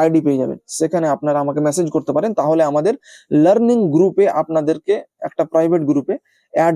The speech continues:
করে দেওয়া হবে, যেখানে আমরা প্রতি সপ্তাহে লাইভ আসবো আর কি। ওকে, তো এই ছিল অ্যানাউন্সমেন্ট। আর বাকি আপনাদের যে কোনো ডাউট থাকুক না কেন,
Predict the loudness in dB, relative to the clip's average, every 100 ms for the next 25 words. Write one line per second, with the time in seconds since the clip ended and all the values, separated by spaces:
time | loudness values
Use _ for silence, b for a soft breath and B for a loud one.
0 | 0 0 2 0 0 -2 -2 -2 -2 -4
1 | -2 -4 -4 -6 -6 -6 -6 -4 -2 0
2 | -2 -6 -6 -10 -10 -16 -20 _ _ -8
3 | -4 -4 -6 _ b b 0 2 2 2
4 | 2 2 0 -2 -2 -4 -4 B B B
5 | 0 2 2 0 -2 -2 0 0 0 0
6 | 0 0 0 2 2 2 2 0 -2 -2
7 | 0 0 0 0